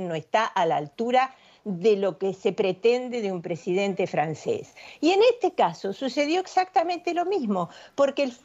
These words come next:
el, el, la Reunión Nacional renegó y dio marcha atrás en todos los puntos fundamentales de su programa, en absolutamente todos, diciendo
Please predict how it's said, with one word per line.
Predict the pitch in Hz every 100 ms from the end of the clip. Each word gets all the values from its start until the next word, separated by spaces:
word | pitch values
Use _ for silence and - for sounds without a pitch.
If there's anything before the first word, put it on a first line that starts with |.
| _
el, | 233 220 -
el, | 226 202 190 196
la | 202
Reunión | 208 226 247 294 294
Nacional | 269 - 208 185 156 180 311 - - _ _ _ _ _ _ _ _ _ -
renegó | 247 311 320 311 302 302 247 160 - _
y | 269 269 247
dio | 262 320 359
marcha | 339 277 -
atrás | 220 165 147 147 - -
en | 311 311 294 277
todos | - 392 415 453
los | 339
puntos | - 294 339 359 359
fundamentales | 262 240 208 208 208 285 320 320
de |
su | 247 226
programa, | 185 190 277 302 202 170 -
en | 269
absolutamente | 269 262 277 285 339 294 269 269 247
todos, | 233 330 277 165 127
diciendo | 226 240 247 254 247 240 240 254 339